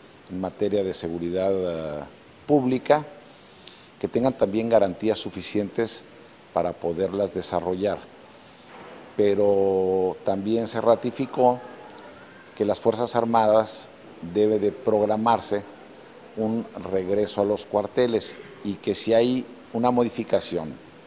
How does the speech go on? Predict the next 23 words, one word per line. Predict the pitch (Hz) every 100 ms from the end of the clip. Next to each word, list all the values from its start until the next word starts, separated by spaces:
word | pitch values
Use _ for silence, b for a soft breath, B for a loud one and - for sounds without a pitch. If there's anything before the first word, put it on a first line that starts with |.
| B B B B - -
en | - 92
la | 95
que | 101
estamos | - 113
nosotros | 110 110 113
dispuestos | 107 - 107 -
a | 101
realizar | 95 87 92
en | 90
materia | 90 - 104
de | 98
seguridad | 87 87 95
pública, | 95 - 143 127 123 135 127 B B B B B B -
las | 101
Fuerzas | - 113 101 110
Armadas | 98 95 104 110 104
quede | - 107 110
muy | 101 110 113
bien | 113 113 110
diseñado, | 117 110 117 110 117 123 104 78 - - - - - - - - - 101
diseñado | 113 - 104 104 98
jurídicamente, | - 95 101 104 92 107 117 123 - 135 131 B B B B B -
solo | - - - 123 123 127